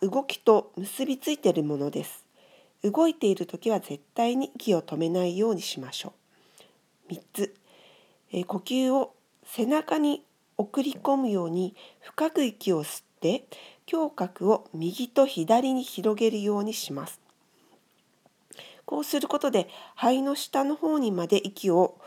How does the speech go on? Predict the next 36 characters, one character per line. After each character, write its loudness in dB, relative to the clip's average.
送 0
り 0
込 6
む 0
こ -6
と -4
が -4
で -12
き -18
ま -12
す。 -18
四 -8
つ、 -10
息 2
を 8
吐 -4
く -18
と -2
き -6
に -2
は 2
胸 2
郭 -2
を 0
元 -2
の 0
位 -2
置 -2
へ 2
戻 -2
す -6
よ 2
う -4
に -4
し -12
て、 2